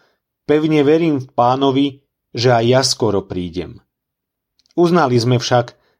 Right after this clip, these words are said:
za potrebné poslať k vám Epafrodita, svojho brata, spolupracovníka a spolubojovníka, ktorého ste poslali,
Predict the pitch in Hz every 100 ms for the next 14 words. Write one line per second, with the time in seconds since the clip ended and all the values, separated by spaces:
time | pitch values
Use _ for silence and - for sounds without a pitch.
0 | - 120 120 143 151 127 110 107 - 117
1 | 120 107 - 120 104 104 135 131 139 135
2 | 117 92 92 92 80 - - 113 110 113
3 | 107 127 131 95 - _ - - 127 147
4 | 151 135 123 123 107 110 110 113 147 -
5 | 135 156 127 120 113 117 117 123 135 131
6 | - _ _ _ - 170 185 165 156 -
7 | 107 - 131 156 143 131 123